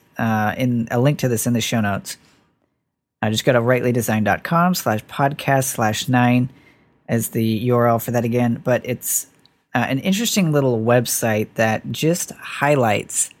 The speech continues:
uh, the usability, or just illustrates the usability of some sliders out there.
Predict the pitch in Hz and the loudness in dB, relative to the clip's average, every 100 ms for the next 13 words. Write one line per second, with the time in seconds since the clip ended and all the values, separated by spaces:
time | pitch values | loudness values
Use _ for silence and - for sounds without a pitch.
0 | _ _ _ _ _ _ 113 110 110 - | _ _ _ _ _ _ -2 0 0 0
1 | 127 123 127 170 170 151 - 151 143 117 | 2 2 6 4 4 0 2 6 6 6
2 | 113 104 - 139 131 160 - 175 175 - | 2 -2 0 -2 0 -4 -2 0 0 0
3 | 127 - - 131 123 120 117 110 110 104 | -2 -2 -2 -2 0 0 0 2 0 -2
4 | - 101 - 151 156 110 - 85 - - | -6 -6 -2 0 2 -2 -6 -8 -8 -12